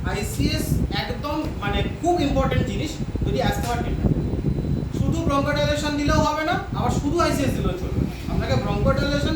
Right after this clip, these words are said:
প্লাস corticosteroidটাতেও আসতে হবে। তো এবার আমাদের এখানে ডোজ চার্টটা রয়েছে যে কিভাবে আপনারা আইসিএসটাকে ব্যবহার করবেন, কারণ আইসিএস তো খুব ছোট বাচ্চাদের অতটা দেয়া যায় না। ছোট থেকে একটু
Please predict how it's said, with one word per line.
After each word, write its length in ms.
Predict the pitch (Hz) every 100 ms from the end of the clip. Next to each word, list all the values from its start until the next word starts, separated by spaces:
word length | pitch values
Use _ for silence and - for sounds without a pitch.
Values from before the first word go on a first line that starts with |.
| 302
প্লাস 280 | - 262 370 381 -
corticosteroidটাতেও 880 | 226 - 247 240 247 254 254 - 277 262
আসতে 180 | - -
হবে। 120 | - - - - - - - - -
তো 40 | - -
এবার 160 | 254 269 247
আমাদের 220 | 277 277 277
এখানে 180 | 285 285 -
ডোজ 200 | 285 - -
চার্টটা 280 | 294 - 277 262
রয়েছে 260 | 247 262 -
যে 80 | 226 - -
কিভাবে 340 | 240 247 247 254 247
আপনারা 260 | 254 269 269 277 - -
আইসিএসটাকে 520 | - 269 262 277 277 220
ব্যবহার 300 | 214 233 262 269
করবেন, 220 | 294 285
কারণ 140 | 254 -
আইসিএস 240 | - - -
তো 60 | -
খুব 120 | - -
ছোট 120 | - 523
বাচ্চাদের 360 | 254 508 262 269 247
অতটা 220 | 240 - -
দেয়া 160 | 254 285
যায় 120 | 359 320
না। 40 | - - - -
ছোট 120 | - -
থেকে 140 | -
একটু 100 | 269